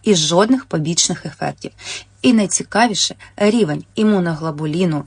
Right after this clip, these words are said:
Е не змінився. Тобто мелатонін, ймовірно, працює через зменшення запалення та нормаліза-, нормалізацію сну, а не напряму через імунітет. Так, це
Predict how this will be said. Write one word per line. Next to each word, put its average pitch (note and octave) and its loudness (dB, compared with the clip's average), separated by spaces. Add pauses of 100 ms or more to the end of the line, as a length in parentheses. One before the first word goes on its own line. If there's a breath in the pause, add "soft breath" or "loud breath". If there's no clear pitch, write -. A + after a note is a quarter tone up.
Е F3 0 (300 loud breath)
не D4 8
змінився. F#3 0 (320 loud breath)
Тобто D#3+ 0
мелатонін, F3 2 (120)
ймовірно, A3 0
працює F#3+ -2
через D#3 0
зменшення E3 0
запалення D3 -2 (340 loud breath)
та D#4+ 2
нормаліза-, E3+ 0
нормалізацію E3+ -2
сну, D3+ -4 (420 loud breath)
а F#3+ 2
не F3 2
напряму D#3+ -2 (160)
через F3+ 0
імунітет. E3 -6 (480 loud breath)
Так, - -2 (300)
це C4+ 2